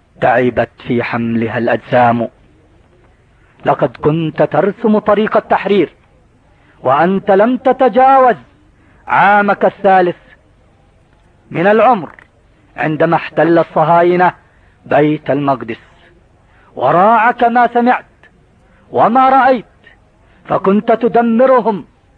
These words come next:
وتقضي على جحافلهم وتسقط طائراتهم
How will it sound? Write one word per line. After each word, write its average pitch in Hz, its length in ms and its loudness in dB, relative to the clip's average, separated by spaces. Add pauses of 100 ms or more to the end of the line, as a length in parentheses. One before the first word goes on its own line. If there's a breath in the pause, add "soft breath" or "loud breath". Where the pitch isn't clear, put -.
(260 soft breath)
وتقضي 160 640 0
على 160 280 2
جحافلهم 156 880 -4 (560 soft breath)
وتسقط 226 640 -2
طائراتهم 254 920 2